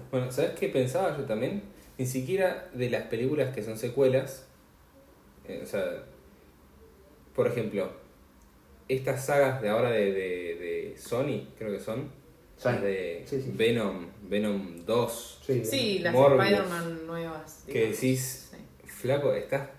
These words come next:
Speaker 1: parasitando el concepto de este multiverso de, de, de superhéroes que está todo de moda". Y justificás la producción de Venom. Y decís, "Ok, Venom,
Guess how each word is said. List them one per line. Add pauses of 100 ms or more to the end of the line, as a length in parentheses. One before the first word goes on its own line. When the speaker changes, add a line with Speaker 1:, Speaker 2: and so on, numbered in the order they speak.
(140)
Speaker 1:
parasitando
el
concepto
de
este (320)
multiverso
de,
de, (260)
de (100)
superhéroes
que
está
todo
de
moda". (640)
Y (180)
justificás
la
producción
de
Venom. (460)
Y
decís,
"Ok,
Venom,